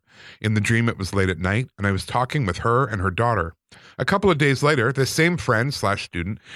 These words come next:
asked me if I had a dream about visiting her house on that night in question, the night I actually had the dream.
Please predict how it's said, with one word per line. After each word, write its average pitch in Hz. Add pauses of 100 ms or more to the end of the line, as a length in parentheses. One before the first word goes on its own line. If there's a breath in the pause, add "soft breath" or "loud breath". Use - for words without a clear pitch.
(160 loud breath)
asked 135
me 160
if 151
I 175
had 170
a 175
dream 180
about 104
visiting 110
her 110
house 110
on 101
that 101
night 87
in 92
question, 85 (380 loud breath)
the 101
night 92
I 101
actually 92
had 80
the 87
dream. 90